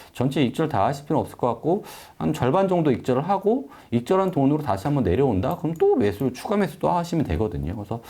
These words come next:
저는 이렇게 대응을 했으면 좋겠다. 지금 있는 구간이 이제 저항 라인 다가올 가능성이 굉장히 높고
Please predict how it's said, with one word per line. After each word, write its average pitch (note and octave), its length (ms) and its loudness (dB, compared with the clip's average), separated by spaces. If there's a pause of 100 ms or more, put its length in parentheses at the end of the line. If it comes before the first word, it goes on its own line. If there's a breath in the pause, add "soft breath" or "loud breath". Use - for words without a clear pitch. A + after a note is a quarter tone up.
(240 loud breath)
저는 D3+ 200 2
이렇게 D3+ 280 2
대응을 A#2 300 0
했으면 D3 220 -4
좋겠다. - 500 -6
지금 E3 300 0
있는 E3 200 2
구간이 C3 360 4
이제 G2+ 100 2
저항 G2 320 2
라인 B2+ 160 2
다가올 F#2 300 0
가능성이 G#2 340 -4
굉장히 G2+ 260 0
높고 A2 460 -2